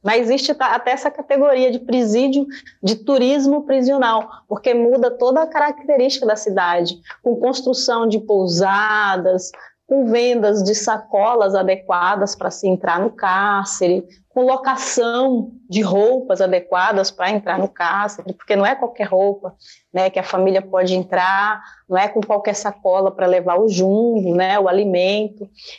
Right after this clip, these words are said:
Então, existe toda uma economia em torno desse sofrimento, né? Então, o sistema prisional não pode ser colocado como algo à parte da sociedade, ela faz parte de um comércio lucrativo. Isso é a industrialização da punição,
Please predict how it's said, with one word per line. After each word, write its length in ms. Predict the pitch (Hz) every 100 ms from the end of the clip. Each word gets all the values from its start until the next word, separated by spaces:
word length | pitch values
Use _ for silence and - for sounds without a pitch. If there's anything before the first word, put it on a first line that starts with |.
| -
Então, 200 | 220 285
existe 320 | 285 320 320
toda 280 | 294 320 466
uma 100 | 427
economia 840 | - 294 269 233 233 226 196 180 - _
em 220 | 220 208
torno 560 | - 247 285 294 240 214
desse 340 | 190 220 220
sofrimento, 840 | - 202 - 196 175 151 - - _ _ _ _ -
né? 200 | 185 190
Então, 460 | 190 208 233 240 240 - -
o 60 | 214
sistema 300 | - 240 233
prisional 420 | 233 240 240 233
não 120 | 269
pode 200 | 269 262
ser 100 | 277
colocado 640 | 277 269 262 247 220 233 247
como 260 | 262 277
algo 640 | 277 254 240 254 277 277 - _ _
à 100 | 214
parte 360 | 214 226 247 254
da 80 |
sociedade, 800 | 262 254 - 302 247 214 214 202
ela 180 | 190 196
faz 280 | 202 226 220
parte 400 | - 220 - 269
de 140 | 240
um 260 | 269 285 285 277
comércio 560 | 311 302 269 262 -
lucrativo. 680 | 294 294 349 349 - 247 226 226 - - _ -
Isso 220 | 269 285
é 40 |
a 40 | 330
industrialização 880 | 269 269 262 214 202 196 196 202
da 100 | 196
punição, 880 | 190 202 185 190 - 185 170 170 185